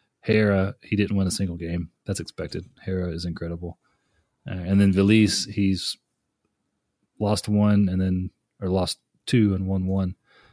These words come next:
So he could have taken that series and probably would have put him back in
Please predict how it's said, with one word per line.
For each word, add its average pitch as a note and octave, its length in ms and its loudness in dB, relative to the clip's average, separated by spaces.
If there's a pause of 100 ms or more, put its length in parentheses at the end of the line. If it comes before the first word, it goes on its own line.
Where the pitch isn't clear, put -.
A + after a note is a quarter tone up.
(120)
So - 120 -10
he F2+ 80 -4
could A2 120 2
have F#2+ 80 -6
taken F#2 240 -4
that F#2 180 -8
series F2+ 380 -8
and F2 80 -10
probably F2+ 240 -6
would F2+ 100 -6
have E2+ 100 -12
put F#2 120 -8
him F2+ 100 -8
back F2 220 -10
in F#2 220 -6